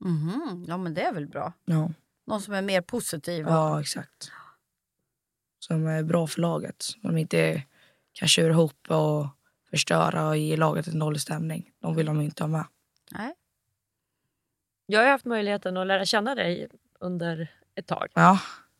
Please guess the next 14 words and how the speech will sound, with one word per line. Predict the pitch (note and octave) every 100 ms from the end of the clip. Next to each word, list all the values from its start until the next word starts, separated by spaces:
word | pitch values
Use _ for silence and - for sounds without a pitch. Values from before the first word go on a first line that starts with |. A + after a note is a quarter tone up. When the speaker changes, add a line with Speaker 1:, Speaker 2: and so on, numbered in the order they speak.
| -
Speaker 3:
Jag | G3
tycker, | G3 B3 -
jag | G#3
gillar | A3+ A3+ B3
din | F#3+
personlighet | E3+ F#3 A3+ G#3+ F3+ E3+ -
också, | F3 -
för | F3+ F#3
du |
är | F#3+
ju |
rätt | F#3+ F#3
soft | - G3+ F#3+ - -
och | F#3 F3+ F3+